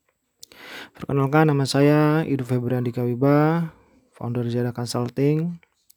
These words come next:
sebuah perusahaan konsultan bisnis dan manajemen yang mempunyai misi membuat, membantu para pengusaha muslim agar mempunyai bisnis yang bertumbuh, lebih kokoh, mempunyai tim yang handal,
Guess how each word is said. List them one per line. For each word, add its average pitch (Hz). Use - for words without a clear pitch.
sebuah 117
perusahaan 120
konsultan 120
bisnis 120
dan 117
manajemen 131
yang 123
mempunyai 127
misi 156
membuat, 135
membantu 143
para 131
pengusaha 127
muslim 151
agar 131
mempunyai 127
bisnis 139
yang 123
bertumbuh, 139
lebih 127
kokoh, 143
mempunyai 127
tim 131
yang 131
handal, 151